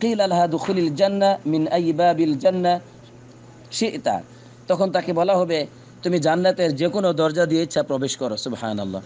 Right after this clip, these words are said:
কয়টি কাজ বলুন? এক নম্বর, পাঁচ ওয়াক্ত নামাজ আদায় করা, দুই নম্বর, রমজানের রোজা রাখা, তিন নম্বর, লজ্জাস্থানের হেফাজত করা।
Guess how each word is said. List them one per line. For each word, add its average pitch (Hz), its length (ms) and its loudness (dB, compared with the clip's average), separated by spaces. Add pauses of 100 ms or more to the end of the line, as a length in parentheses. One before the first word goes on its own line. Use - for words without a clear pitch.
(260)
কয়টি 175 240 -2
কাজ 156 200 0
বলুন? 165 260 0
এক 165 160 0
নম্বর, 185 320 2 (480)
পাঁচ 160 220 -2
ওয়াক্ত 160 160 -4
নামাজ 165 340 0
আদায় 151 240 -2
করা, 160 340 0 (480)
দুই 165 160 2
নম্বর, 190 260 2
রমজানের 180 520 2
রোজা 165 280 4
রাখা, 185 360 2
তিন 180 280 0
নম্বর, 180 240 2
লজ্জাস্থানের 165 540 -2
হেফাজত 165 380 -2
করা। 190 280 2